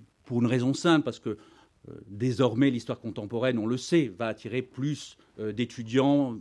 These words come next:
c'est plus de postes et plus de, de monde. Donc, numériquement, finalement, il est logique dans le genre, comme dans chaque champ disciplinaire de l'histoire, on va retrouver plus de contemporanistes. Mais sur,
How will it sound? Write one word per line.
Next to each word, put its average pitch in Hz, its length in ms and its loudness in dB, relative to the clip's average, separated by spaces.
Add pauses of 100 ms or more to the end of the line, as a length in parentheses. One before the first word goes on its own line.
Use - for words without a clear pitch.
c'est - 180 -14
plus 123 240 -6
de 117 100 2
postes 139 420 -2
et 120 40 -14
plus - 380 -20
de, 104 200 -8 (260)
de 131 100 2
monde. 165 420 6 (160)
Donc, 127 260 -6
numériquement, 160 800 4
finalement, 131 440 0
il 131 80 4
est 117 60 2
logique 131 440 2
dans 104 160 -4
le 101 100 -6
genre, 135 340 0
comme 107 140 -8
dans 101 140 -6
chaque - 400 -4 (400)
champ 208 480 -2
disciplinaire 110 640 -8
de 107 80 -10
l'histoire, 107 360 -6
on 110 60 -4
va 92 220 -10 (280)
retrouver 117 440 -6
plus 117 180 -12
de 107 80 -12
contemporanistes. 113 760 -8 (340)
Mais 151 140 6
sur, 185 360 0